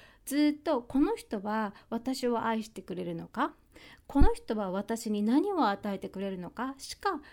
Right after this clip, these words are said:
見なくなっちゃうんですね。で、そんなですね、自己中心的な要求に応えてくれる人がもしね、この世界にいるとしたら、両親の愛だけです。特に母親の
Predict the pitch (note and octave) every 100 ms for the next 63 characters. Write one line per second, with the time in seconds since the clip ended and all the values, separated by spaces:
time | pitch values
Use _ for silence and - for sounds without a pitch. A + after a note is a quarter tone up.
0 | - - - B3 C4 A#3 G3 F#3+ F3+ F3
1 | E3 - - B3 G#4 _ _ _ _ _
2 | _ - C#4 E4+ A#3+ - - - - F4+
3 | F4+ E4 D4+ D4 A3+ F3+ E3+ D4+ D4 G#3
4 | - C4 B3 C4 B3 A#3+ B3 A#3+ A#3 A3+
5 | - - _ _ - A3 C4 B3+ B3+ B3
6 | A#3+ A#3+ A#3+ C4+ B3 G3+ - F#3 F#3 F#3+
7 | G#3 F#3+ F3+ C#4+ D4 F3+ - A3 A#3 B3+
8 | A3 F3+ F#3+ A#3+ A3 G3 F3+ F3 G3+ F#3+
9 | - _ G#3 A#3 D4+ C#4+ - F3+ F3 -
10 | A3+ F3 F#3 A#3 F#3 - - - _ _
11 | - - D4 D#4+ B3+ A3+ G3+ A#3 G#3 G#3
12 | G#3 A#3+ D4+ -